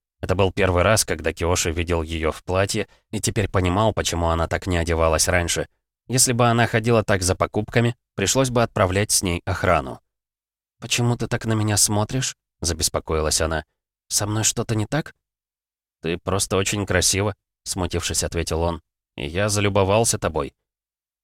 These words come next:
Девушка покраснела, а дед хмыкнул. Ему явно доставляло удовольствие смотреть на то, как смущается внучка.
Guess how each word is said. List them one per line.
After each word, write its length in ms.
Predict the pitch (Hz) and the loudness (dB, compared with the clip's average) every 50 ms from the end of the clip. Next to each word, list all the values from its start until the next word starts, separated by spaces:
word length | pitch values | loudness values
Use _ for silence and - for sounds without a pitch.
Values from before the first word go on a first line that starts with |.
| _ - | _ -10
Девушка 460 | 80 80 101 113 120 107 - - 101 92 | -4 0 2 2 2 2 2 0 0 0
покраснела, 720 | - 90 - 87 82 78 - - 95 101 104 110 113 - - | 0 0 2 2 2 2 2 0 0 0 2 2 0 0 -2
а 100 | - 95 | -6 -6
дед 240 | 82 87 85 82 - | -2 -2 -2 -2 -2
хмыкнул. 560 | - - 95 92 85 - - 92 87 85 - _ _ _ _ _ _ _ _ - | -4 -4 -4 -4 -4 -2 -2 -2 -2 -2 -4 _ _ _ _ _ _ _ _ -6
Ему 220 | 95 104 120 127 | -2 0 2 2
явно 300 | 123 135 139 139 139 131 | 2 2 2 2 2 2
доставляло 500 | 123 127 - - 117 101 110 117 113 110 | 2 2 2 2 2 2 4 4 4 4
удовольствие 600 | 107 104 98 95 92 120 123 120 - - 117 113 | 4 4 2 2 0 0 0 0 0 0 0 0
смотреть 500 | 110 - - 107 104 104 113 104 87 - | 2 2 2 2 0 0 0 -2 -2 -2
на 140 | - 85 82 | -2 -2 -2
то, 160 | - - 104 | 0 -2 -2
как 160 | - - 98 - | -2 -2 -2 -2
смущается 600 | - 92 85 - - - 82 76 73 - - 82 | -2 -2 -2 -2 -2 -2 -2 -2 -2 0 -2 -2
внучка. 500 | 78 80 78 78 76 - - - 76 - | -2 -2 -4 -4 -4 -4 -4 -4 -4 -6